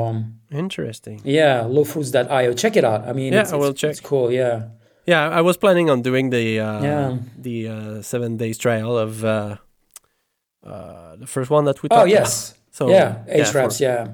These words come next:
Speaker 2: Yeah, exactly. So, but, uh, but yeah, I will, I will look at, at that because, yeah, this is something, uh, we, we need to start doing because it's, it's, it takes so much time to, uh,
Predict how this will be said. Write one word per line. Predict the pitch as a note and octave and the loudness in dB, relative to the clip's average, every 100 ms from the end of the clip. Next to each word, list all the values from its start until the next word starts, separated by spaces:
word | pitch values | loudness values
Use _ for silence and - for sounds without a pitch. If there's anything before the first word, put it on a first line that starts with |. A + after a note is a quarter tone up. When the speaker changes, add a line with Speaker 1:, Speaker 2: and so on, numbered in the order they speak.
| A2+ | -6
Speaker 2:
Yeah, | C3+ | -6
exactly. | A#2+ A2+ G2+ - | -4 -8 -10 -12
So, | - A2 G#2+ G#2+ _ _ _ _ _ | -12 -10 -10 -14 _ _ _ _ _
but, | C#3+ D3 - | 0 2 4
uh, | C#3+ | 4
but | C#3 C#3 | 4 4
yeah, | D#3 | 2
I | |
will, | A2+ B2 | 0 -4
I | B2+ | -4
will | A#2+ | -2
look | A#2 A#2+ - | -2 -4 -6
at, | A#2 G#2+ G2+ | -12 -12 -16
at | - A#2+ | -18 -14
that | A#2 A#2 | -12 -6
because, | D3+ C#3 - - | 0 0 0 -2
yeah, | D#3 A#2+ | 0 0
this | A#2+ C3 | -4 -4
is | D3 | -2
something, | D3 A#2+ B2 A#2 | -2 0 0 -2
uh, | A2 G#2+ A2+ _ _ | -4 -10 -14 _ _
we, | - - | -16 -10
we | C#3+ | -6
need | B2+ A#2+ | -4 -4
to | B2 | -8
start | - A#2 A2+ | -4 -4 -4
doing | A2+ A2 B2+ | -4 -2 -2
because | C3 A2 G#2+ | -2 -4 -4
it's, | G2+ - _ - | -8 -16 _ -10
it's, | - - - | -10 -10 -20
it | - - _ - | -20 -20 _ -10
takes | C3+ A#2+ _ - | -8 -8 _ -12
so | - E3 D3 | -2 4 4
much | B2+ A2+ - - - | 4 0 -2 -12 -8
time | C3 C3 C#3 | -6 -4 -4
to, | C3+ C#3 C3 B2+ | -4 -4 0 0
uh, | A#2+ A#2+ | 0 -2